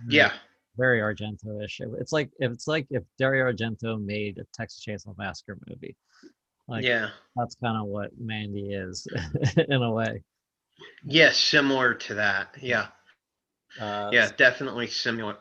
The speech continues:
Speaker 2: similar to that.
Speaker 1: Uh, what do you got next on your, uh, your pick?
Speaker 2: Um, the next movie I have, <sighs> I, I mean, I don't want to, like, all right, it's Scream. <laughs>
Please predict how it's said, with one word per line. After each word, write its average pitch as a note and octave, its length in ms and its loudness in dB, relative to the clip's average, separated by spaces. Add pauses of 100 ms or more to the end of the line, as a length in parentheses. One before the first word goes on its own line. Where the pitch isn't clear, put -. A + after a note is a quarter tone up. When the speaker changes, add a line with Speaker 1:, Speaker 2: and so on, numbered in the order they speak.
Speaker 2:
similar G#2+ 420 -4
to - 160 -12
that. G2 320 -4 (360)
Speaker 1:
Uh, A2+ 320 -4
what A#2 240 -2
do C#3+ 60 2
you C#3+ 80 0
got B2+ 220 -2
next A#2+ 300 -8
on A#2 60 -8
your, G#2+ 300 -6
uh, G2+ 280 -4
your G2+ 200 -6
pick? G2+ 320 -10 (720)
Speaker 2:
Um, F#3 800 4
the E3+ 100 4
next A#3 340 6
movie A3 320 4
I D3+ 120 10
have, E3 680 6
<sighs> - 20 -6
I, - 680 0
I F3+ 100 10
mean, G3 280 6 (180)
I G3+ 180 8
don't A3+ 360 4
want D3 500 2
to, E3 160 2
like, C3 640 2 (880)
all E3 80 8
right, A2 240 6
it's E3+ 200 2
Scream. C3 460 4 (360)
<laughs> - 40 -4